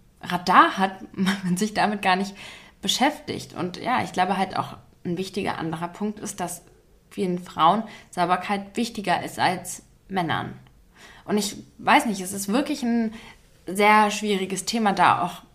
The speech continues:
eine Einigung zu finden. Ich bin sehr froh, dass wir da eine gefunden haben, weil wir wirklich ja gar keine Konflikte mehr <laughs> seitdem haben und es echt voll in Ordnung ist. Ich muss auch sagen, also ich mach, kümmere mich ja jetzt quasi dann nur noch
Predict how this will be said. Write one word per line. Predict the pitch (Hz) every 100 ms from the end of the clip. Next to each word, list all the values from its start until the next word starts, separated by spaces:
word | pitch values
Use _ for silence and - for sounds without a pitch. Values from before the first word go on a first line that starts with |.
| -
eine | - -
Einigung | 175 170 165 156 151 151 -
zu | -
finden. | - 135 156 - - 190 214 214 - - - - - _ _ _ - -
Ich | - -
bin | 208 196
sehr | 196
froh, | 185 196 220
dass | 214 -
wir | 202
da | 202
eine | 156 202
gefunden | 202 214 208
haben, | 202
weil | 190 180
wir | 170
wirklich | 175 180
ja | 180
gar | 170 190
keine | 214 175
Konflikte | 170 - 190 -
mehr | 170 165
<laughs> |
seitdem | 160 165 165 147 151 165
haben | 156 151 175
und | - -
es | -
echt | 175 170 -
voll | 180
in | 180 -
Ordnung | 180 190 175
ist. | 202 - -
Ich | -
muss | 247
auch | 240
sagen, | 214 240 -
also | 202 202 202 - - - -
ich | 196
mach, | 214 214 -
kümmere | 226 208
mich | 202 196
ja | 190
jetzt | 180 -
quasi | - 190 190
dann | 185 180 185
nur | 220 233
noch | 240 240